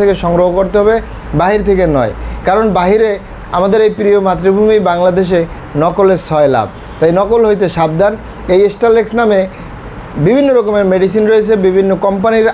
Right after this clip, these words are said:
আসলও রয়েছে, নকলও রয়েছে। তাই আপনি যদি নকলটা সংগ্রহ করে খান, উপকার পা-, পেতেও পারেন, নাও পেতে পারেন। অরিজিনালটা ক্রয় করতে পারলে, অরিজিনালটা সেবন করতে পারলে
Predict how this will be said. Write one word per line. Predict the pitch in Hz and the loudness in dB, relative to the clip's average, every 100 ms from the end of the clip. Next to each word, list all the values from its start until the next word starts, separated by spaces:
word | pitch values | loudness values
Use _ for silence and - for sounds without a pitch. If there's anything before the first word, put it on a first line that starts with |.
| - | -2
আসলও | 165 214 214 | 0 2 4
রয়েছে, | 220 208 226 202 | 4 2 2 2
নকলও | 175 175 202 208 | 2 2 2 4
রয়েছে। | 220 214 208 220 - - - - | 2 2 0 -4 -4 -12 -16 -6
তাই | 190 190 | -2 0
আপনি | 208 214 | 2 0
যদি | 208 208 | 2 2
নকলটা | 190 185 226 233 | 0 2 2 0
সংগ্রহ | 196 208 208 208 202 | 0 0 2 2 2
করে | 208 | 0
খান, | 180 185 185 175 - - 202 | 0 -2 -4 -6 -14 -4 -2
উপকার | 180 196 185 170 | 0 2 0 0
পা-, | 190 - 147 | 0 0 -2
পেতেও | 190 214 233 226 | -2 2 2 2
পারেন, | 220 214 | 0 0
নাও | 202 185 170 | 0 0 0
পেতে | 170 180 | 0 0
পারেন। | 170 160 123 - - - | 2 2 0 -6 -10 -2
অরিজিনালটা | 175 208 247 247 226 190 | 0 2 2 2 2 0
ক্রয় | 208 208 196 | 0 0 2
করতে | 208 202 214 | 0 0 2
পারলে, | 214 233 220 - - 170 | 2 2 -4 -10 -2 0
অরিজিনালটা | 202 240 247 233 214 | 2 2 2 2 0
সেবন | 196 196 196 | 0 2 2
করতে | 202 190 | 2 2
পারলে | 196 190 190 | 2 2 0